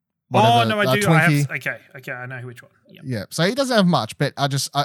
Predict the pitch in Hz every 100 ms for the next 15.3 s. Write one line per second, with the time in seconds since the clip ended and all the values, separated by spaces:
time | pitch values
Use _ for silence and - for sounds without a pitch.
0 | - 147 165 170 160 139 143 135 143 123
1 | 123 110 - 113 107 117 127 120 117 117
2 | _ _ _ - 135 139 131 123 117 110
3 | 107 _ - 131 120 127 117 - 107 113
4 | 107 101 104 95 - 135 - - - -
5 | - 185 - 262 - _ - - 233 175
6 | - 127 _ _ _ _ _ _ _ _
7 | - 151 156 156 165 - 156 151 135 135
8 | 131 123 135 135 160 147 135 143 131 120
9 | 117 - - - 165 170 175 165 - 151
10 | 147 143 127 113 127 - 123 147 170 147
11 | - 135 135 - 131 131 123 120 - -
12 | 123 127 117 - 135 135 120 131 120 117
13 | - - 131 131 117 127 113 117 110 110
14 | 107 107 - - - _ _ _ _ _
15 | _ _ -